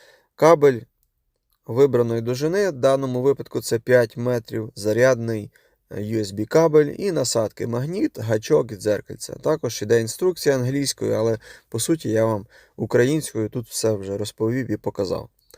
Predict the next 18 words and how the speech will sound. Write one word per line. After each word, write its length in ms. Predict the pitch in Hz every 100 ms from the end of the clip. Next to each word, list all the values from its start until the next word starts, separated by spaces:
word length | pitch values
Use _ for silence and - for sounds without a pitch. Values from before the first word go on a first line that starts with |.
| - - - - _
Все, 280 | - 165 185
що 180 | 165 151
треба, 380 | 120 175 196 160
вже 280 | 113 123 139
є 140 | 127
в 60 | 120
коробці. 600 | 117 101 104 - - - -
Отже, 500 | 147 190 147 151 139 _ _
підведемо 680 | - 104 107 113 143 139 120
короткий 540 | - 117 117 - 98
підсумок. 680 | - 139 165 - 139 127 _ _ - - _
Промисловий 640 | 143 175 - 214 208 175
ендоскоп — 500 | 147 147 - 196 185
це 260 | - 147 127
пристрій 640 | - 120 156 151 - 131 120
надійний 680 | 107 104 117 170 160 147 135
і 240 | 117 131
ефективний. 840 | 120 - 92 _ 104 95 82 76